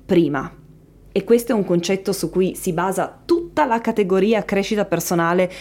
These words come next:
nel mio percorso per educare a lungo termine che trovate su w w w punto la tela punto com. Ok, quindi vado con i quattro passi. Il primo passo per creare tradizioni natalizie che ci somiglino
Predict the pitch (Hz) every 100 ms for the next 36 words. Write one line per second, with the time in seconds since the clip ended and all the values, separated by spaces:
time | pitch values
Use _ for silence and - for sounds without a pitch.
0 | - - 185 190 208 208 175 180 170 -
1 | 175 - 175 160 160 160 151 151 151 165
2 | 185 185 175 - 170 151 151 - - 165
3 | 147 147 147 151 151 147 143 143 147 156
4 | 147 143 170 - - - - - - -
5 | - - 330 294 - 277 170 170 233 311
6 | 302 226 190 - - 127 - - 156 -
7 | - - - - - - - - 202 -
8 | 302 392 370 160 156 - - 170 202 226
9 | 339 269 165 156 214 240 175 233 269 269
10 | 202 - - 240 - 180 - 277 - 156
11 | 151 170 202 220 - -